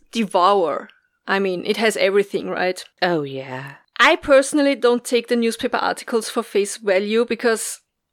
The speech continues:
Speaker 1: I mean, well, you know, media sometimes exaggerates.
Speaker 2: Especially at this time.
Speaker 1: Yeah, especially
Speaker 2: Yeah.
Speaker 1: at the time. And I can even imagine that they made up some of the victims or started rumors. That's why I said it's a kind of suspicious that so many people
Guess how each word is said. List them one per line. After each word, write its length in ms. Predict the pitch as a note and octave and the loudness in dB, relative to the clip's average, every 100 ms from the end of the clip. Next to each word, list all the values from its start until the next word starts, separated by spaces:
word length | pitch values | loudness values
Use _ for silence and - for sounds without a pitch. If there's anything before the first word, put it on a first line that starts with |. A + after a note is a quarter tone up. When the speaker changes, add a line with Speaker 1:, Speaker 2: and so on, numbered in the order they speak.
| - | -4
Speaker 1:
I 100 | A3 | -2
mean, 180 | G#3 G3 | 0 2
well, 120 | F#3 | 0
you 120 | F3+ | 0
know, 140 | - - _ - | -4 -10 _ -6
media 680 | A3+ A#3+ B3+ C4 A#3+ A3+ G#3+ | 0 4 4 6 6 6 4
sometimes 580 | - G3+ G3 A3 F#3 F#3+ | 2 -2 -2 -2 -2 -2
exaggerates. 920 | F#3 - G3 G3 G#3+ G3 G#3 - - _ _ - | -6 -4 -4 0 0 0 0 -4 -18 _ _ -6
Speaker 2:
Especially 600 | G3+ - G#3+ G3 F#3+ D#3 | -4 2 2 2 2 2
at 120 | C#3+ | 0
this 200 | C#3+ - | -6 -6
time. 440 | C#3 A#2 F#2 - - _ - | -6 -4 -6 -10 -16 _ 0
Speaker 1:
Yeah, 380 | A#3+ B3+ C4 - | 4 6 4 0
especially 600 | B3 - - A#3+ - G#3+ | -4 -2 0 0 2 4
Speaker 2:
Yeah. 60 | E3 | 4
Speaker 1:
at 40 | G3+ | 2
the 80 | - | -4
time. 200 | G3 G3+ | -4 0
And 120 | B3 | 0
I 60 | B3+ | 0
can 180 | - | 0
even 240 | D4 C4+ D#4+ | 0 2 2
imagine 460 | D4 A3 G#3 - C4 | 2 2 2 0 0
that 180 | A3+ | 0
they 100 | A#3 | 0
made 360 | A#3 A3 G3+ A3+ | 0 0 0 2
up 220 | B3 A#3+ | 2 0
some 380 | - - A3 A3+ | -4 -4 -2 0
of 160 | A#3 - | -2 0
the 360 | B3 A#3 A3 | 0 0 -2
victims 720 | A#3 A#3 A#3+ - C4+ C4 C#4 | -4 -6 -6 -4 -2 -2 -4
or 60 | - | -6
started 420 | - A3+ G#3+ A#3 | -4 0 2 0
rumors. 200 | B3 B3+ | 0 2
That's 180 | C4 B3 | 2 4
why 140 | C4+ | 6
I 80 | B3 | 6
said 280 | A#3+ B3 A#3 | 4 2 2
it's 180 | A#3+ - | 0 -6
a 40 | |
kind 280 | B3 - A#3+ | -6 -2 -2
of 80 | A#3+ | -2
suspicious 560 | - A#3+ - A#3 A#3+ - | -4 -6 -2 -2 -2 -2
that 160 | A3 | -6
so 240 | - B3 A3 | -2 -2 0
many 240 | A3+ A3 | 2 0
people 560 | A3 A#3 G#3+ A3 G#3+ | -2 -6 -2 2 2